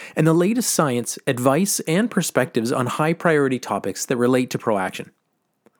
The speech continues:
You'll find this channel features a number of different series, from animal care to biosecurity and beyond. This podcast series features conversations with farmers, veterinarians, nutritionists, hoof trimmers, and other farm advisors,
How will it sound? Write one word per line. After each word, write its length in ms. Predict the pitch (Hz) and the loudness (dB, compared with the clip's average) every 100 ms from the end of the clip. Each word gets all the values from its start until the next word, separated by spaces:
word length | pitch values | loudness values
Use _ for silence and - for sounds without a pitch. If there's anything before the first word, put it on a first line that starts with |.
| - - | -10 -2
You'll 120 | 156 | 2
find 280 | 214 277 320 | 2 2 0
this 120 | - | -2
channel 320 | - 160 151 | 0 0 0
features 440 | - 151 139 117 - | 0 0 0 -2 -2
a 60 | 131 | 0
number 340 | 143 151 139 | 2 4 2
of 80 | 107 | 2
different 320 | 117 113 104 | 0 0 -4
series, 420 | - 151 107 76 - - - | 0 0 0 -4 -10 -20 -4
from 160 | 143 139 | -2 2
animal 320 | 139 180 196 | 2 2 2
care 380 | 160 139 147 156 | 2 2 2 -2
to 160 | - | -2
biosecurity 800 | 107 120 - 151 - 143 139 147 | 0 0 0 -2 0 0 2 0
and 120 | 131 | 0
beyond. 360 | 127 95 87 - _ _ _ _ _ - - - | 0 0 -4 -14 _ _ _ _ _ -20 -12 -6
This 140 | 170 | -4
podcast 480 | - 185 196 196 185 | 0 2 2 2 2
series 360 | - 180 180 | 2 2 0
features 400 | - 160 151 143 | 0 -2 0 -2
conversations 960 | - - 156 160 - 131 123 95 87 - - _ | -2 -2 -2 -2 -2 -2 -2 -6 -10 -14 -16 _
with 160 | 135 113 | -6 0
farmers, 560 | 143 147 180 185 - - | 2 2 2 0 -2 -8
veterinarians, 840 | 131 120 123 143 165 165 165 - - | -2 0 2 2 2 2 0 -4 -4
nutritionists, 880 | 139 - 208 - 220 202 - - | -2 0 0 0 0 0 -4 -6
hoof 200 | - 202 | -2 -2
trimmers, 400 | 208 202 190 185 - - - | 0 0 2 0 -4 -8 -4
and 100 | 151 | -2
other 220 | 185 196 | 0 2
farm 320 | - 160 151 | 2 2 2
advisors, 640 | 127 98 107 110 107 - | 2 0 0 0 -4 -6